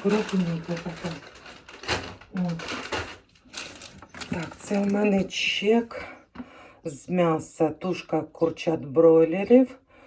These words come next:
по сто дев'ятнадцять, сто двадцять гривень. У мене на чотири кілограми вийшло ось таких цепляток. Це я буду все готувати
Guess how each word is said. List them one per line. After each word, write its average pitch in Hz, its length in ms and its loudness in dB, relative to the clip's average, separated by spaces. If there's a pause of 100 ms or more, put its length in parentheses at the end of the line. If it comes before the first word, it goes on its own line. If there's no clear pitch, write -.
(240)
по 170 260 8
сто 185 280 -6
дев'ятнадцять, 165 680 0
сто 208 200 -4
двадцять 165 540 0
гривень. 143 580 -2
У 156 140 -4
мене 165 340 0
на 156 220 -6
чотири 208 580 -6 (500)
кілограми 151 840 0 (140)
вийшло 202 540 4 (1500)
ось 170 280 2
таких 208 520 0
цепляток. 139 840 -4 (720)
Це 214 280 2
я 202 200 2
буду 165 500 -4
все 185 380 -4 (1400)
готувати 190 1080 2